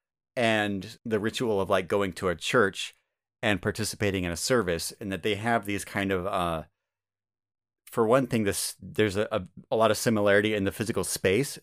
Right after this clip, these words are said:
and that you're kind of passing through a series of thresholds in order to enter this sort of sanctum of this ritual, and then you're, are, you are participating together with a bunch of other people in this kind of, um, weird state of consciousness,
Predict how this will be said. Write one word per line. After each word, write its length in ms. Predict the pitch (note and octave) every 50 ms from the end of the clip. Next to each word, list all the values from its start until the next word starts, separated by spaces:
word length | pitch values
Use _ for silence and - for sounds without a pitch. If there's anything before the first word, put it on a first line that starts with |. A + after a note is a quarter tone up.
| _
and 80 | - F#2+
that 140 | F#2+ G2+ A#2
you're 120 | G2+ F#2
kind 220 | - - B2 A2+
of 160 | A2 F#2+ - - _ _ _ _ _ _ _ _ _ _ _ _ _ _ _
passing 440 | - C#3 C#3+ C#3+ C#3 - D3+ C3 G#2+
through 440 | - - - A#2+ A#2 A#2 A#2+ C3
a 100 | A2+ A2
series 380 | G2+ - - B2 A#2 A2+ A2 F#2+
of 120 | G2 F2+
thresholds 640 | - - - A2 G#2+ - - C#3+ C3 B2+ B2 A2 -
in 120 | C3 A2
order 220 | G2+ G2+ G2+ G2+ G2
to 280 | F2 - A2+ - -
enter 580 | B2+ G#2+ G2+ G2+ - - A#2 A2 G#2+ G#2+ G#2+ - _ _ _ _ _ _ _ _ -
this 160 | G2+ F#2+ -
sort 200 | - A#2 G2+ F#2+
of 80 | F2+
sanctum 520 | - - - A2+ G#2 G2+ - - B2 A#2 A2+
of 180 | A#2 G#2+ G2+
this 200 | F#2+ G#2 F2+ -
ritual, 440 | G2 G2+ G#2 - - C3 B2 A#2+ B2+
and 200 | A#2 A2+ G#2 G2+
then 280 | G#2 G#2+ G2+ G2 G2 F#2 - _ _ _ _ _ _ _ _ _ _
you're, 380 | - G#2 A2 A#2 A#2 A#2 A#2 A#2+
are, 260 | A2 A#2 A2+ A#2 B2+ -
you 160 | C#3 A#2+ B2
are 80 | B2
participating 920 | - - A#2+ - - C#3 - C3+ - - A2+ A2+ G#2 A2 G#2+ G#2 G2+ G#2 - -
together 560 | - G#2+ F#2+ G2+ B2+ D3+ D3+ B2 A2 G#2+ G#2+
with 140 | A2 G#2 -
a 60 | F#2+
bunch 240 | F2+ A2 A#2+ G#2+ -
of 60 | G#2
other 160 | G#2+ G2+ G#2
people 420 | - - D3 C#3 - - G#2 G2
in 180 | G2 A#2 G#2+ G2+
this 160 | G2+ G2 -
kind 220 | - - A#2+ G#2 G2+
of, 140 | G2+ F2+
um, 360 | G2 G2 F#2 F2+ F2+ F2 F2 E2+ _ _ _ _ _ _ _ _ _ _ _ _ _ _ _ _ _ _ _ _ _ _
weird 460 | - A2 F#2 G#2+ B2+ C3 C#3 C#3+ B2+ -
state 280 | - - C3+ B2 A2+ G#2
of 100 | G2+ -
consciousness, 880 | A#2 A#2+ A#2 A#2 A2 - F#2+ - - - F2 F2 F2+ - - -